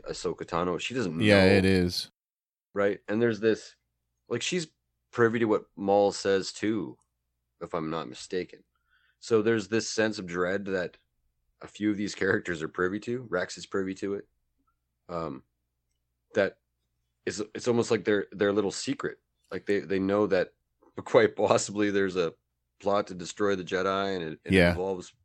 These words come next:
Speaker 1: possibly a Jedi, a, a, a really powerful <laughs> Jedi.
Speaker 2: Oh,
Speaker 1: And
Speaker 2: yeah.
Speaker 1: it,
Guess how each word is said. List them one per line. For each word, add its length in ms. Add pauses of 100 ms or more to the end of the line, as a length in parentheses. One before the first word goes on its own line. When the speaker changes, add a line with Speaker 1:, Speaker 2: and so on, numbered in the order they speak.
(140)
Speaker 1:
possibly 540
a 240
Jedi, 540
a, 340
a, 40 (120)
a 40
really 240
powerful 460
<laughs> 40
Jedi. 460 (540)
Speaker 2:
Oh, 120
Speaker 1:
And 80
Speaker 2:
yeah. 180 (680)
Speaker 1:
it, 140